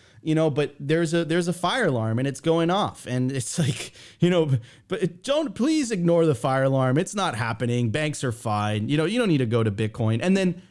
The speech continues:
the other signal is on, the, you know, on the, on the verge of these announcements, you also have the Biden administration going out, which we covered on yesterday's show, going out and for the first time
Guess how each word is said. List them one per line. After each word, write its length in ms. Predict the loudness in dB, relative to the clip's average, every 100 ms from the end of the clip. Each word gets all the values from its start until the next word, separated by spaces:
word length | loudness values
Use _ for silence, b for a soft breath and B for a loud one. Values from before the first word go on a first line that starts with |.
| B
the 160 | -4 0
other 300 | 0 0 -2
signal 600 | -2 0 2 2 0 -2
is 420 | 0 2 2 -2 -2
on, 220 | 0 0
the, 100 | 0
you 100 | 2
know, 180 | 2 2
on 240 | 0 0 2
the, 160 | -2 -4 -2
on 160 | 0
the 80 | 0
verge 320 | 2 0 0
of 100 | -2
these 180 | -2 -2
announcements, 800 | -2 0 -2 -2 -2 -2 -4 -6 b b b
you 200 | 0 2
also 340 | 2 0 0 -4
have 240 | -2 -2
the 80 | -2
Biden 240 | -2 0
administration 640 | 0 0 -2 -4 -4 -4 0
going 300 | 0 0 0
out, 180 | -2 -2
which 160 | -4
we 80 | -6
covered 460 | -2 -2 0 -2 -2
on 160 | -2 0
yesterday's 520 | 0 -2 -4 -2 -2
show, 340 | -2 -2 -4 -8 B B
going 380 | 0 2 2 0
out 320 | 0 0 -2
and 100 | -4
for 140 | -4 -4
the 100 | -4
first 500 | -4 0 0 -2 -6
time 480 | -4 -2 0 -2